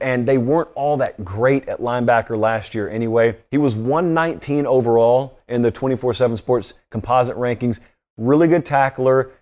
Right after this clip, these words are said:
played outside in high school. I think they want to shift him down inside, uh, at the college level, but also really good sideline to sideline speed. Probably kinda like Walter Nolan, advanced technically,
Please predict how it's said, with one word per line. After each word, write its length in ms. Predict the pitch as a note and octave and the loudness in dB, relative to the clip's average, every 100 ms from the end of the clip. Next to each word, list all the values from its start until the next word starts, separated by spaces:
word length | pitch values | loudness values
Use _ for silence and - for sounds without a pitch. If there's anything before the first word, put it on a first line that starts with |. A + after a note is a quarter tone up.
| _ - | _ -2
played 260 | F3+ G#3+ | 4 4
outside 520 | C#3+ F3+ - C#3 A2+ | 4 2 2 2 2
in 80 | G2+ | 0
high 180 | F#2 A#2+ | -4 -6
school. 200 | - G2+ | -4 -6
I 40 | |
think 180 | F#2+ A#2+ | -4 -4
they 60 | A#2+ | -2
want 160 | A#2 | -2
to 80 | G#2+ | -4
shift 220 | - A#2 | -4 -4
him 80 | A2 | -2
down 220 | G#2 G#2+ | -2 -2
inside, 480 | G#2 G#2 G#2 G2 F2+ - | -4 -4 -2 -2 -4 -8
uh, 60 | G2+ | -6
at 140 | F#2+ | -6
the 60 | - | -4
college 320 | A#2 A#2 E2+ | 0 0 -2
level, 300 | F#2 F2+ F2+ | -4 -4 -2
but 180 | G2+ C3+ | 0 2
also 380 | C#3 D#3+ - B2 | 2 2 2 0
really 300 | A#2 D#3 D#3 | 2 4 4
good 180 | D3+ | 0
sideline 460 | - C#3 C#3 C#3 C3+ | 0 0 2 0 -2
to 60 | B2+ | -2
sideline 460 | B2+ B2+ B2 A#2 | -2 0 -2 -4
speed. 460 | G2 - B2+ B2+ A2 - _ _ _ | -6 -2 0 0 -2 -10 _ _ _
Probably 420 | - F3 F3 D#3+ | 2 2 4 2
kinda 160 | C#3 F3 | 2 2
like 140 | D#3+ | 2
Walter 280 | C3 C#3+ A#2+ | 4 2 2
Nolan, 240 | C3 C3 - | 2 2 2
advanced 720 | B2 G#2 A2+ C3 C#3+ - - _ _ - - - | -2 -2 -2 -2 -2 -8 -12 _ _ -14 -14 -4
technically, 580 | D3 D3 D3 E3 D#3+ | -2 -2 -2 -2 -2